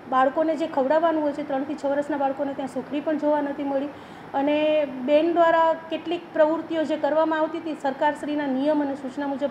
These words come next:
થતી નથી. તે સંદર્ભે અમે ગામના લોકો, આગેવાનો, શિક્ષકો અને બધાની હાજરીમાં અમે,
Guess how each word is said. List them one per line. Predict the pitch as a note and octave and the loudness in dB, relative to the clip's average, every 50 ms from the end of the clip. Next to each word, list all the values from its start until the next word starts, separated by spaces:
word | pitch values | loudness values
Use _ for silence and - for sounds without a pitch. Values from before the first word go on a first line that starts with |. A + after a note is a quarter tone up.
| - - | -2 -2
થતી | C4+ C4 C#4 D4 | -4 -4 -2 -2
નથી. | D#4+ F#4 F#4+ - C#4+ D4 - - - - - - - - - - | 0 0 0 -2 -4 -8 -8 -12 -16 -18 -18 -18 -18 -18 -10 -2
તે | - C#4+ D4 | 2 2 2
સંદર્ભે | D4 E4 D#4 D#4 D4+ D#4 D4+ C4 D4+ | 4 2 2 4 4 4 4 4 0
અમે | D4 C#4+ C#4 C#4+ C#4+ C#4+ C#4+ C4+ G#3+ - | 0 0 -2 -2 -4 -4 -6 -6 -4 0
ગામના | B3+ B3 B3+ C#4 D4 D4+ | 2 2 4 4 4 2
લોકો, | D4 C#4 C#4+ C#4+ D4 E4 | 4 4 2 2 4 4
આગેવાનો, | D#4 C#4 C4 B3+ A3+ D4 D4+ D4 D4 D4 D4 D4 D4 C#4+ | 4 4 4 4 2 0 2 2 2 2 2 2 0 0
શિક્ષકો | C#4+ - C#4 C#4 - - D4 D4 D4 D4+ | -2 -6 -10 -8 0 0 0 2 2 0
અને | D4 C#4 C4+ | 0 0 0
બધાની | B3 B3 C4 C#4 C#4 D4 | -2 -2 -2 -2 -2 -2
હાજરીમાં | B3 C4 B3 B3 C4+ C4 C#4 C#4+ C#4+ C4+ | 0 0 0 0 0 -4 -4 -2 -2 -2
અમે, | C#4 C#4 C4+ C4 | -2 -2 -2 -4